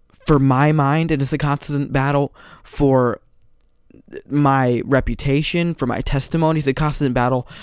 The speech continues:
for the name of Christ. It's a constant battle. And I get tired. And this psalmist got tired. We're living in a literal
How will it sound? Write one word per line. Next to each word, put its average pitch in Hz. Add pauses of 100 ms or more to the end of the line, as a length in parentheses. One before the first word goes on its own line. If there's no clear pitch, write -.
for 139
the 131
name 131
of 120
Christ. 143
It's 143
a 131
constant 175
battle. 151 (1400)
And 139
I 135
get 185
tired. 180 (1600)
And 160
this 185
psalmist 214
got -
tired. - (1040)
We're 147
living 165 (580)
in 151 (100)
a 135
literal 170